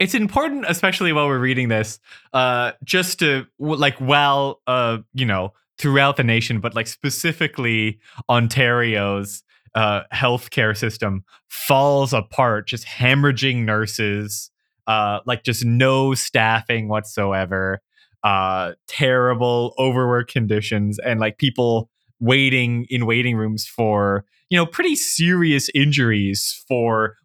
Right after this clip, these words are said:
multiple days. Uh, it's fucking disgusting what is happening. Uh,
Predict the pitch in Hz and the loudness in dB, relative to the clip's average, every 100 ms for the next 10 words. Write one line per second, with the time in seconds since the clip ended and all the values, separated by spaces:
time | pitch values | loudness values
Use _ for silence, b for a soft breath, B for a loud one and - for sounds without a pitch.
0 | - 117 139 160 170 139 123 95 117 123 | -2 2 2 2 0 0 0 2 4 4
1 | 101 90 - - - _ _ _ - 120 | 2 -4 -10 -14 -14 _ _ _ -6 -2
2 | 113 120 - 185 180 - _ _ - 196 | -2 -4 -2 -2 -2 -10 _ _ -6 -4
3 | 185 175 139 120 - - 147 151 - 104 | 0 0 2 0 -2 -2 0 0 -4 -6
4 | 98 107 104 104 113 113 104 92 71 _ | -2 -4 -4 0 0 0 -6 -8 -14 _
5 | _ _ - 117 110 113 | _ _ -2 0 2 0